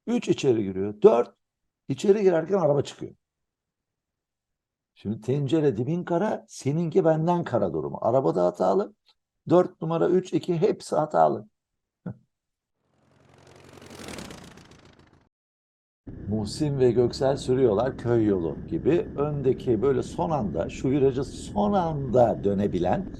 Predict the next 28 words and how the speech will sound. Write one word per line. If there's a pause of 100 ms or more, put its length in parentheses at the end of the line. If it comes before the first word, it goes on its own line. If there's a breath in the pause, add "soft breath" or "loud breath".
(260)
çünkü
neredeyse
kenara
çıkıyordu, (580 loud breath)
o
Göksel
diye
tahmin
ediyorum. (140)
İleride, (480)
bak (280)
işaret
var,
ne
var?
Bir
sağ
viraj
var. (520)
Göksel (840)
ayağını
açıyor. (1800)
Sonra
karşıya
doğru. (1900)
Sen
ne
yapıyorsun?